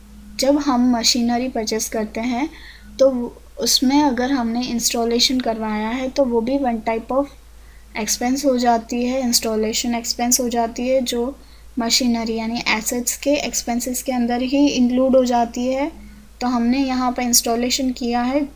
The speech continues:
किस चीज़ का, machinery का, तो हम यहाँ पे machinery account को debit में रखेंगे, और हमने installation charges cash में payment की हुई है,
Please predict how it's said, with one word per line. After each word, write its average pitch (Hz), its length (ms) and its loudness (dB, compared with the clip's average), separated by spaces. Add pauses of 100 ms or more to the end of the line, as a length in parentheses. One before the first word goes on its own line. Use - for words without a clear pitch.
किस 247 200 -4
चीज़ 254 280 -2
का, 320 160 0
machinery 220 640 -2
का, 214 180 -6
तो 233 180 -6
हम 240 360 -2
यहाँ 240 300 -2
पे 254 120 -2
machinery 254 680 0
account 233 360 -6
को 320 140 -4
debit 233 460 0
में 240 100 0
रखेंगे, 247 560 -2 (540)
और 285 140 2
हमने 285 300 4
installation 285 920 4
charges 262 420 0
cash 233 360 -4
में 226 140 -4
payment 220 380 -4
की 233 100 -4
हुई 220 220 -2
है, 262 180 -4